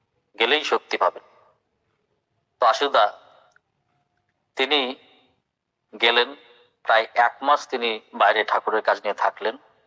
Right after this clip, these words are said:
ফিরে আসলেন। আচার্যদেব তিনি হাসতে হাসতে একদিন নাটমণ্ডপে বলছেন,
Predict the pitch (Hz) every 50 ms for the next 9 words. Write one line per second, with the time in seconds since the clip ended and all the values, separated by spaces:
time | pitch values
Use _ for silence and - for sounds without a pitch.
0 | _ _ _ _ _ _ _ _ _ _ _ _ _ _ _ _ _ _ - -
1 | 113 110 104 98 - - - - - _ _ _ _ _ _ _ _ _ _ _
2 | _ _ _ _ _ _ _ _ _ _ _ 107 104 - 120 117 113 123 120 113
3 | - - - - _ _ _ _ _ _ _ _ _ _ _ _ _ _ _ _
4 | _ _ _ _ _ _ _ _ _ _ _ - - - 113 107 - 110 104 -
5 | - - 127 117 - - - 117 104 101 104 - - 107 104 104 101 - - -
6 | 104 104 107 107 107 104 104 104 - - 98 98 101